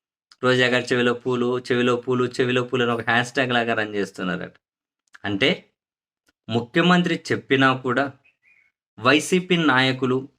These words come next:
ఏకతాటిపై పనిచేయలేదు, రోజా గారిని గెలిపించడానికి అన్నది వాళ్ళ ఉద్దేశం. So ఇటువంటి ఇన్ఫర్మేషన్ బయటకు వచ్చిన తర్వాత బెట్టింగ్ రాయిళ్ళు రోజా ఓడిపోతారని చెప్పి పెడుతూ ఉన్నారు.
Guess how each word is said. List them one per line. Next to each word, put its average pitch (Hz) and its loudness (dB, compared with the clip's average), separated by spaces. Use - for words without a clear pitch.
ఏకతాటిపై 143 2
పనిచేయలేదు, 117 -2
రోజా 143 6
గారిని 123 -2
గెలిపించడానికి 110 -2
అన్నది 131 0
వాళ్ళ 117 2
ఉద్దేశం. 101 -4
So 180 2
ఇటువంటి 156 4
ఇన్ఫర్మేషన్ 160 2
బయటకు 135 2
వచ్చిన 135 -2
తర్వాత 127 0
బెట్టింగ్ 151 4
రాయిళ్ళు 151 4
రోజా 131 4
ఓడిపోతారని 127 0
చెప్పి 127 -2
పెడుతూ 117 0
ఉన్నారు. 117 -4